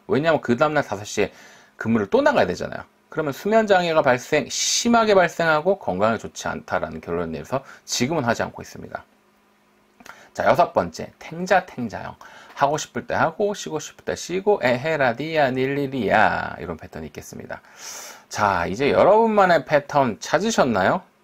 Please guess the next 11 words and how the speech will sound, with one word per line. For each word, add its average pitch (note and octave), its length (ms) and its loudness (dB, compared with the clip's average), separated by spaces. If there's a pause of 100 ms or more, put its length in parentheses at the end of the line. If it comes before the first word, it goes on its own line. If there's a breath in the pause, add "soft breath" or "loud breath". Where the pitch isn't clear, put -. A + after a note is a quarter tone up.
(440)
자, - 300 -20
지금부터 D3+ 880 -10
가장 - 320 -14
중요한 D3+ 540 -4
결론이 F2+ 560 -10 (380)
나갈 - 320 -14
거예요. - 280 -16 (840 loud breath)
자, - 160 -8
서울은 A#3+ 520 4
오늘 F#3 240 2
밤인 F2+ 400 0